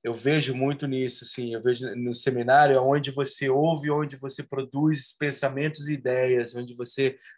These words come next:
dialoga e, e o diálogo de um complementa o de outro e a gente, é, amplia cada vez mais a nossa visão.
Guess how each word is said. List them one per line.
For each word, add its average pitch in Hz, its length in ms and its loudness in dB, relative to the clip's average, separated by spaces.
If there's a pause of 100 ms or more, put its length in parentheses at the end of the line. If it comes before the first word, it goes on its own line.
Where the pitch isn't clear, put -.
dialoga 131 840 4 (460)
e, 123 480 -2
e 131 60 0
o 127 80 -2
diálogo 139 480 4
de 135 180 -6
um 151 100 0
complementa 135 600 -4
o - 20 -16
de 120 160 -14
outro 143 460 -2
e 143 40 -2
a 139 40 0
gente, 139 500 -10 (440)
é, 113 600 4
amplia 135 520 0
cada 127 240 -2
vez 131 260 -4
mais 123 260 -2
a 123 60 -8
nossa 120 300 -8
visão. 120 500 -2